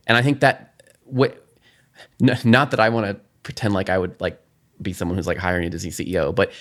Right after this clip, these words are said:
you know, like, just like when I'm hiring staff or anyone is hiring someone new and you're putting them in a new role, you're looking to see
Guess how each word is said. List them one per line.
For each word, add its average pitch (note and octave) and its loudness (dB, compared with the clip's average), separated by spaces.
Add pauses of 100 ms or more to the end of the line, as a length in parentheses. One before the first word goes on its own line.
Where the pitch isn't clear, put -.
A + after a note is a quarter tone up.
(100)
you F3 0
know, C#3 6
like, C3 2
just F3 0
like E3 0
when C#3 2
I'm C#3+ 2
hiring A2 2
staff G2+ 0
or A2+ -4
anyone B2 2
is F#2+ -4
hiring F2+ -4 (280)
someone G2 0
new F#2 0
and A#2 2
you're G2 0
putting G2 -2
them G2 0
in F#2+ 2
a F#2+ 0
new G2 0
role, F2+ 0 (880)
you're A2+ 4
looking C3 4
to B2 2
see B2+ 0